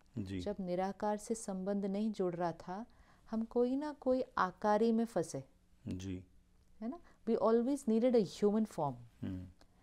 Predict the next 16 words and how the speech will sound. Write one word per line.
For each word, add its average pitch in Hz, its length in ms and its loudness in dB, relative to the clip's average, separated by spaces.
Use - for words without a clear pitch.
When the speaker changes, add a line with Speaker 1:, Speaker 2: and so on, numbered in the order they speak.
Speaker 2:
Human 226 300 2
form 220 560 0
were 190 340 2
deities, 190 640 -2
they 170 180 4
were 160 360 -2
saints, 220 500 -2
they 170 240 2
were 160 160 4
gurus, 180 340 0
very 233 180 -6
pure 208 240 0
elevated 180 640 -4
souls। - 260 -4
Speaker 1:
Souls, 101 180 0
जी। 95 440 -10